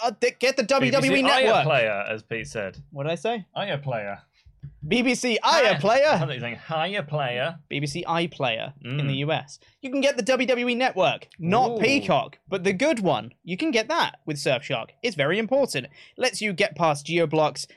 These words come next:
Speaker 1: allows you to stay safe on public Wi-Fi. You can
Speaker 2: Mm-hmm.
Speaker 1: do, like, online banking when you're on public Wi-Fi and stuff like that, which normally is kinda dangerous 'cause people can steal your details
Speaker 2: You
Speaker 1: and all
Speaker 2: can
Speaker 1: that
Speaker 2: watch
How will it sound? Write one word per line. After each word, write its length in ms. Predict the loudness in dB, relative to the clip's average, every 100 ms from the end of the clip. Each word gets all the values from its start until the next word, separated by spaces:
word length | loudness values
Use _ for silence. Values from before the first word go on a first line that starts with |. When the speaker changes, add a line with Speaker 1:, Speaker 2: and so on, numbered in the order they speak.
| _
Speaker 1:
allows 160 | -2 0
you 60 | 0
to 60 |
stay 180 | -2 -4
safe 240 | -4 -6
on 80 | -6
public 260 | -8 -8 -4
Wi-Fi. 600 | 0 2 2 2 2 2
You 120 | 0
can 180 | -2 -8
Speaker 2:
Mm-hmm. 140 | -4
Speaker 1:
do, 100 | 0
like, 160 | 0 0
online 320 | -4 -2 -2 -2
banking 480 | 0 0 0 0
when 140 | 0 0
you're 100 | -2
on 100 | -2
public 240 | -4 -4
Wi-Fi 260 | -4 -4 -6
and 80 | -10
stuff 140 | -12
like 120 | -6
that, 180 | -4 -4
which 140 | -6 -2
normally 300 | 0 2 -2
is 80 |
kinda 240 | -4 -10 -4
dangerous 360 | 0 0 -4
'cause 120 | -12 -16
people 220 | -18 -20
can 80 | -20
steal 160 | -18
your 60 | -16
details 300 | -14 -12 -10
Speaker 2:
You 40 | -2
Speaker 1:
and 80 | 0
all 60 |
Speaker 2:
can 100 | 0
Speaker 1:
that 80 | 0
Speaker 2:
watch 180 | 2